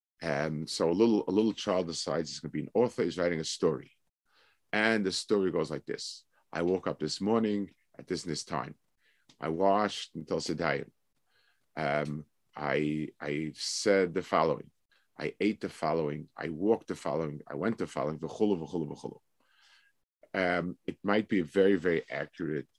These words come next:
uh, this, uh, uh, record of what he did, but you can't call it a story because it doesn't add up to anything. It doesn't mean anything. So, so where's the story?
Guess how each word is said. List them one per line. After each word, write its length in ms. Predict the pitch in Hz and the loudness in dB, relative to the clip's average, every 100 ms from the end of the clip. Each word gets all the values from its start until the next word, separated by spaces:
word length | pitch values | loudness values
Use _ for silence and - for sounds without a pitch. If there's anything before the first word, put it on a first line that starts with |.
| _ - | _ -8
uh, 360 | 73 69 69 - - - | -6 -6 -8 -14 -16 -16
this, 300 | - 73 - | -12 -12 -10
uh, 100 | 78 - 76 | -8 -6 -6
uh, 100 | 69 _ - | -10 _ -6
record 520 | 76 87 - 78 67 _ _ _ - | 0 0 2 -4 -4 _ _ _ -14
of 120 | 67 | -2
what 100 | 78 | 0
he 100 | 78 | 0
did, 440 | 73 117 78 - _ - - - _ - | 2 4 4 0 _ -20 -20 -20 _ -4
but 160 | 90 | -2
you 80 | 101 | -2
can't 320 | - - 113 | -4 -2 -2
call 180 | 98 95 | 0 0
it 80 | 87 | 0
a 60 | 82 | -2
story 640 | - - 123 87 71 85 _ _ _ _ _ - | -2 4 6 6 2 -6 _ _ _ _ _ -6
because 680 | 90 - - 90 87 82 - _ - | -6 -6 -2 2 2 0 -8 _ -12
it 80 | |
doesn't 260 | 80 90 87 | -4 -2 0
add 100 | 82 | 2
up 160 | 139 - | 2 2
to 80 | |
anything. 280 | 85 80 - | -2 -2 -14
It 340 | - _ _ - | -18 _ _ -2
doesn't 240 | 92 90 | -2 2
mean 140 | 131 | 4
anything. 380 | 120 78 - - _ _ _ _ _ _ _ - | 4 2 -8 -14 _ _ _ _ _ _ _ -14
So, 400 | - 87 87 - | -2 2 2 0
so 580 | - - 87 85 85 78 - | -4 -2 0 2 0 -2 -4
where's 260 | 90 85 | -2 -2
the 80 | 78 | -2
story? 460 | - 139 131 82 | 0 4 4 4